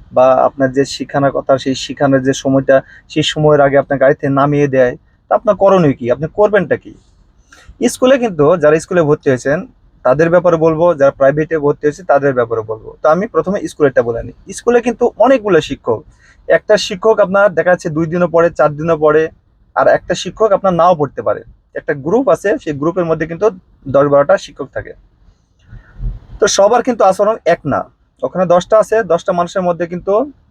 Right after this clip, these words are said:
হয়তো পাঁচটা লোক ভালো আছে, পাঁচটা লোক খারাপ আছে। তো খারাপ পড়ে, এই খারাপগুলা খা-, আপনার সাথে খারাপ ব্যবহার করে। তো আপনার করণীয় কি? তো গত তিন বছর আগের ঘটনা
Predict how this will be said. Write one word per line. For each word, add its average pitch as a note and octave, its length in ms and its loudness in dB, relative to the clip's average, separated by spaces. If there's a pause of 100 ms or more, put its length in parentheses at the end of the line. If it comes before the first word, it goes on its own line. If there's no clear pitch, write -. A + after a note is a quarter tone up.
(240)
হয়তো B2+ 220 0 (400)
পাঁচটা D#3+ 260 -2
লোক E3 100 2
ভালো D#3+ 220 4
আছে, E3 200 0
পাঁচটা D#3 260 -6
লোক D3 140 -6
খারাপ B2+ 240 0
আছে। - 240 -14 (180)
তো E3+ 120 -10
খারাপ B3 400 0 (240)
পড়ে, C3 280 0 (160)
এই D3+ 80 -10
খারাপগুলা G3 580 0
খা-, - 200 -2
আপনার D#3+ 220 -4
সাথে A3 220 -6
খারাপ D#3+ 240 0
ব্যবহার C#3+ 320 2
করে। - 240 -4 (320)
তো F3+ 60 2
আপনার G#3 180 0
করণীয় A#3 400 2
কি? A2+ 240 -14 (800)
তো F3 120 2
গত G3+ 260 0 (680)
তিন C4 180 0
বছর G3 260 2
আগের B2 240 2
ঘটনা G#2 340 -6